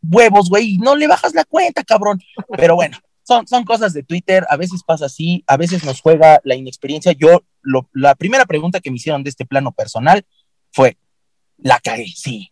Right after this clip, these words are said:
sí la cagué. Me, de repente me subí en un avión que no me correspondía subirme, yo estaba haciendo muy bien las cosas en mi chamba, estaban saliendo muy bien las cosas, y me metí en un debate sordo.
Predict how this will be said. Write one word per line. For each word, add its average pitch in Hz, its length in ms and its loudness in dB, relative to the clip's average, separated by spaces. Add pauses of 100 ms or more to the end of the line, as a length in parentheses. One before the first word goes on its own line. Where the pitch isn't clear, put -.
sí 135 200 -2
la 135 140 2
cagué. - 220 -20 (100)
Me, 117 180 -4
de 123 140 4
repente 160 420 0
me 139 120 0
subí 135 220 -4
en 147 100 0
un 143 260 -2 (100)
avión 139 320 2
que 127 120 -2
no 135 120 0
me 143 140 -2
correspondía 131 680 2
subirme, 190 500 0 (260)
yo 135 100 2
estaba 135 300 2
haciendo 120 320 -12
muy 151 280 -4
bien 185 200 -2
las 151 140 -2
cosas 156 280 -8
en 110 160 -12
mi 110 80 -12
chamba, 165 260 2
estaban 139 300 2
saliendo 113 320 -10
muy 170 220 -2
bien 175 160 -2
las 147 120 -4
cosas, 170 300 -2 (340)
y 147 120 -2
me 165 80 4
metí 185 240 4
en 226 80 -2
un 226 100 -4
debate 208 320 0
sordo. 196 400 0